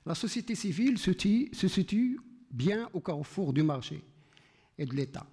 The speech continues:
Elle est distincte, mais en relation dialectique. Elle se compose de l'ensemble des actions collectives, fruits des O N G et des syndicats, et des syndicats stratifiés en groupes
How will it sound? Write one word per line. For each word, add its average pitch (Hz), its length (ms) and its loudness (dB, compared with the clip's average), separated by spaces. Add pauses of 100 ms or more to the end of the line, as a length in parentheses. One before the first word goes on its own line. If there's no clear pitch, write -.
(360)
Elle 131 120 -4
est 139 80 0
distincte, 143 600 -4 (380)
mais 151 140 0
en 175 160 0
relation 165 460 -2
dialectique. - 680 -4 (760)
Elle 143 100 -4
se 185 100 -4
compose 220 680 -4
de 160 100 -4
l'ensemble 196 580 -2
des 147 160 -2
actions 156 340 -4
collectives, 175 680 -2 (420)
fruits 175 320 0
des 151 200 2
O 151 140 2
N 147 140 2
G 151 360 -4
et 170 60 -4
des 147 140 -2
syndicats, 170 680 -8
et 170 80 -2
des 143 100 4
syndicats 170 460 -2
stratifiés - 800 -6 (160)
en 156 120 0
groupes 143 440 -4